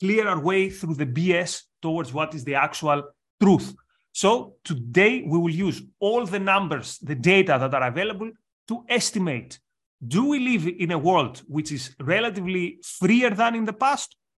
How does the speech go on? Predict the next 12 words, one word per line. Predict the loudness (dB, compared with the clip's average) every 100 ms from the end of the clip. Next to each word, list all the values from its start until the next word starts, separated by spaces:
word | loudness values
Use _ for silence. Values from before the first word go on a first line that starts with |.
| -10
or | -6 -4
which | -4
is | -4 2
less | 2 2 -2
free? | -6 -8 -12 _ _ _ _ _
Do | 0 4 6
we | 6 8
live | 8 6 2 -4 0
in | 2
a | 0 0
neoliberal | 0 2 4 2 2 0 -2 -2
hegemony | -10 -6 0 2 0 -2 -4 -4